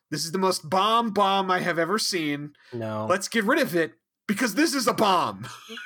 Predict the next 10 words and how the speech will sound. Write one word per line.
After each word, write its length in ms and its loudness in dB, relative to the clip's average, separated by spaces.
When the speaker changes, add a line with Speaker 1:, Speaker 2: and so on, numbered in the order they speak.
Speaker 2:
Listen, 380 0
man, 300 2
this 180 0
is 220 0
the 580 0
loosey-goosey, 1120 0
sexy 500 0
time 400 2
twenty-fourth 600 -6
century. 840 0